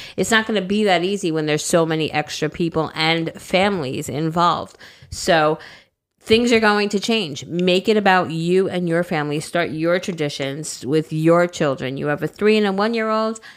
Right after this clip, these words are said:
a husband, and I think you should cook. Make it about the little babies and enjoy your Christmas at home. Extend the invitation to them. If they wanna come, they can.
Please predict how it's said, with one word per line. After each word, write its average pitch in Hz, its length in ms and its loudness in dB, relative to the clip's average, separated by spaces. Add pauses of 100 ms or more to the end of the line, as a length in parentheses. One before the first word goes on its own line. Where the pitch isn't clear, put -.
(220)
a 147 80 0
husband, 196 680 2
and 156 160 -4
I 151 80 0
think 156 260 -4
you 165 180 2
should 160 280 -6
cook. 170 360 -4 (360)
Make 143 180 -4
it 170 80 0
about 185 200 4
the 214 80 2
little 214 180 2
babies 214 580 0 (420)
and 165 600 0 (320)
enjoy 170 240 2
your 165 160 4
Christmas 156 480 -4 (100)
at 143 200 0
home. 127 320 -4 (340)
Extend 190 400 2
the 208 80 4
invitation 226 500 2
to - 100 -8
them. 208 160 -2
If 196 120 -6
they 170 120 2
wanna 170 240 0
come, 226 220 0
they 202 140 -2
can. 247 340 2